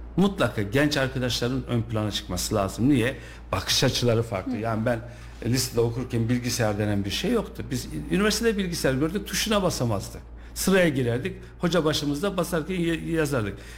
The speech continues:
Speaker 1: Şimdi bir, sonra telefonlar. E, şimdi cep telefonla dünyaya girebiliyorsunuz.
Speaker 2: Evet.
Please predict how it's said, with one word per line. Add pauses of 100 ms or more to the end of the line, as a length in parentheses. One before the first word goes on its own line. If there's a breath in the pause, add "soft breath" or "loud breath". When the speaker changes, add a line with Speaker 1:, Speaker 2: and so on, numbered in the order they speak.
Speaker 1:
Şimdi
bir, (280 loud breath)
sonra
telefonlar. (540 loud breath)
E,
şimdi
cep
telefonla
dünyaya
girebiliyorsunuz.
Speaker 2:
Evet.